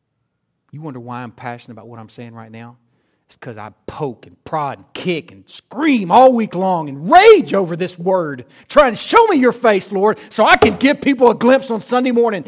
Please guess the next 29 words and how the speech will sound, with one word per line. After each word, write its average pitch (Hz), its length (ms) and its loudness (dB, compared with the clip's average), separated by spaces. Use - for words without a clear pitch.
so - 160 -2
I 311 120 2
can 269 140 -2
shepherd 269 460 -2
my 247 160 2
family 269 460 -2
in 226 460 -6
worship 330 420 2
and 196 120 -6
wonder 165 360 -8
and 185 140 -8
beholding. 170 440 -4
That's 143 220 -16
hard 135 240 -12
to - 40 -20
fake. - 440 -20
And 120 80 -16
it's 165 120 -12
hard 151 140 -10
to - 60 -16
keep 143 180 -18
silent 147 440 -14
about 92 260 -20
it 90 80 -20
when 117 140 -18
it 101 60 -20
shows 113 320 -18
up, 95 220 -20
too. 92 180 -20